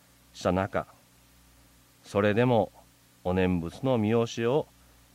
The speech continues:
守られていた方々がおられました。今、私たちがこうして安全にお念仏の見教えを聞かせていただくことができるのは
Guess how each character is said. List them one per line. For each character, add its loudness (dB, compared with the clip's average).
守 2
ら 4
れ 0
て -6
い -6
た -4
方 -6
々 -4
が 0
お -8
ら -4
れ -10
ま -12
し -16
た。 -16
今、 4
私 0
た -2
ち -10
が 2
こ 0
う -2
し -12
て -2
安 0
全 0
に 0
お 0
念 2
仏 -6
の 0
見 -2
教 2
え 0
を 0
聞 -20
か 0
せ -8
て -4
い -4
た -2
だ 0
く -20
こ -6
と -4
が 0
で -6
き -6
る 0
の 0
は -2